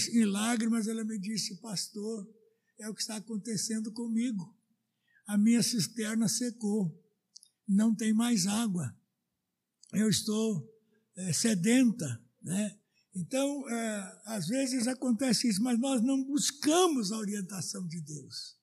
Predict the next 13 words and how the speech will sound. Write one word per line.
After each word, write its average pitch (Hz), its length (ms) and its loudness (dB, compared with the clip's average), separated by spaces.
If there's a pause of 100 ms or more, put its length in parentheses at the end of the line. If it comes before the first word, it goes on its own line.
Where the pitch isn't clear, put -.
(560)
Não 240 240 2
buscamos 254 680 2
a 254 60 4
orientação 233 680 2
de 214 100 2
Deus 214 360 2
para 233 360 -2 (380)
os 190 180 4
mínimos 285 680 6
detalhes 262 720 2
da 247 160 2
nossa 247 380 2
vida. 214 640 0